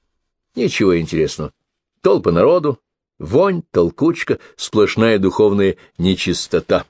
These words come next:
Ессею лучше там не появляться, уж больно грязно». Я вспомнил рассказы матери о величии, блеске и покое в Кесаре и спросил: «А дворец императора, Колизей, форум, там тоже грязь и толкучка?»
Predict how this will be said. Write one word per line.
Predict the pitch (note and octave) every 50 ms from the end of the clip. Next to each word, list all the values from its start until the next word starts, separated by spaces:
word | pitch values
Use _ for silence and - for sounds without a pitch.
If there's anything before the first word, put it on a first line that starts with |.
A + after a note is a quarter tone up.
| _ _ _ _ _ _ _ _ _ _ _ _ _ _ _ _ _
Ессею | E2+ E2 D#2 - - - F2+ F2+ F2+
лучше | F#2+ F#2 - - -
там | G2+ F#2 G2
не | G2+
появляться, | F#2 - G#2 G2 F#2+ F#2+ F#2+ G2+ G#2+ G#2+ - - - F#2+
уж | E2 D#2
больно | D#2 G2+ G2+ G2 F#2 F2+
грязно». | E2+ D#2 D#2+ D#2+ D#2+ E2 D#2+ D2 D#2 D2+ - _ _ _ _ _ _ _ _ _ _ _ _ _ _ _ _ _ _ _ _
Я | F2+ F#2 G2
вспомнил | G2+ - - - - - C3+ C#3 C#3 C3+ C3+ C3 B2+ B2
рассказы | B2 B2 A2 - - C#3+ A#2+ G#2 G#2 A2+
матери | A2 A2+ B2+ B2 - - A#2+ A2 G#2+ F#2+ - - - - -
о | - G2+ G2+
величии, | G#2 G#2 G#2 A2 A#2+ B2 G#2+ - - - G#2+ G#2
блеске | F2+ F2+ G2 A2 A#2 A2 - - - -
и | F2+
покое | - F#2+ - - F#2+ F2+
в | E2+ - -
Кесаре | - - G#2+ F#2+ - - G2
и | F#2
спросил: | - - A2 F#2 - - G#2 F2+ - - - - - - - - _ -
«А | A2+ C3 C3+
дворец | A#2 G2 A2 B2+ C#3 C#3 D#3 D#3+ D#3 - -
императора, | D3+ C#3+ C#3+ C#3 - - C3+ B2 C3+ E3 F3 E3 - D#3+ D#3 C#3+ A#2 - _ _ _ _ _ _
Колизей, | - - B2 B2+ C3 A#2+ G2 F2 A#2 D3 D#3+ D#3+ C#3+
форум, | - - - C3+ D3 D#3+ D3 B2 A2
там | - - B2 A#2+
тоже | G#2+ - C#3+ F3 F3 F#3+
грязь | F#3+ E3+ F#3 G#3 G3 D#3+ -
и |
толкучка?» | - F#3 F3 - - E3+ C#3 - - - -